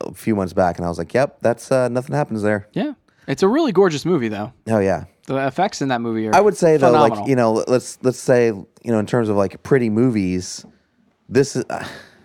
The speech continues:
Speaker 1: Lego Batman's prettier than this.
Speaker 2: Oh, yeah, yeah.
Speaker 1: You know, I, I don't know, like, the, I just don't think it reaches the heights on any level that the
Speaker 2: Mm-hmm.
Speaker 1: first movie did.
Speaker 2: Yeah, I, I agree with you.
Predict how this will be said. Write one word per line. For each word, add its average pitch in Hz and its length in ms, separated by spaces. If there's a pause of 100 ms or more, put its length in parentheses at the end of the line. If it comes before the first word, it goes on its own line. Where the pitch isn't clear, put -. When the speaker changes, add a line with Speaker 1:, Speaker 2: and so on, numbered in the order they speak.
(1500)
Speaker 1:
Lego 123 200
Batman's 120 280
prettier 113 280
than 95 140
this. 117 320
Speaker 2:
Oh, 220 80
yeah, 113 220
yeah. 170 380
Speaker 1:
You 120 100
know, 110 200
I, 110 140 (140)
I - 100
don't 131 140
know, 101 240
like, 104 320
the, 110 320 (1080)
I 156 80
just 170 140
don't 175 140
think 165 120
it 143 40
reaches 143 280
the 113 100
heights 123 500
on 113 160
any 127 200
level 98 340
that 95 200
the 101 80
Speaker 2:
Mm-hmm. 107 80
Speaker 1:
first 101 340
movie 90 360 (220)
did. 67 260 (220)
Speaker 2:
Yeah, 226 280 (180)
I, 180 180
I 190 200 (320)
agree 156 300
with 131 180
you. 104 220